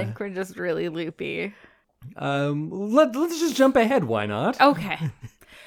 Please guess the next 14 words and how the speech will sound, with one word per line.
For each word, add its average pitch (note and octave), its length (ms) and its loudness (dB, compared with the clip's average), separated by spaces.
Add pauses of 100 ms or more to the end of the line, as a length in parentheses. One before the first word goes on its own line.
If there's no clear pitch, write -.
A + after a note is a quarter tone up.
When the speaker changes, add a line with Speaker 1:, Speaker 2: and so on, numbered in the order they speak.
(160)
Speaker 1:
So C#4 280 8
the B3+ 100 -2
twins D4+ 300 2
become D4 320 4
friends, G3 880 0 (320)
and F#3+ 560 0
then F#3+ 340 0
they F#3+ 380 0 (120)
decide F3+ 840 2
to G3 140 -4
do F#3+ 220 -2
the G3 220 -2
ultimate A3 580 4
hijinks F#3 960 -2